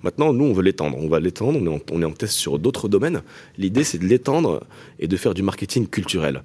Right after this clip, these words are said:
Je vais vous donner un exemple. C'est le, euh, si on a un annonceur qui veut, euh, promouvoir des, des, des vélos,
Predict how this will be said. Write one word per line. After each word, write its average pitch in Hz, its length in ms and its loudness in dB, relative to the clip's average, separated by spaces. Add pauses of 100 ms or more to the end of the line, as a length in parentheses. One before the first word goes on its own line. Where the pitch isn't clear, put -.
(360)
Je 73 140 -10
vais 80 60 -6
vous 82 80 -2
donner 87 180 0
un 87 60 0
exemple. 104 440 2
C'est 92 180 2
le, 90 200 -2 (420)
euh, 73 420 0 (120)
si - 180 2
on 107 120 4
a 104 60 4
un 98 80 2
annonceur 107 380 4
qui - 140 -2
veut, 95 260 6
euh, 78 220 6
promouvoir 98 640 2
des, 85 260 4
des, 85 160 2
des 98 120 2
vélos, 98 340 4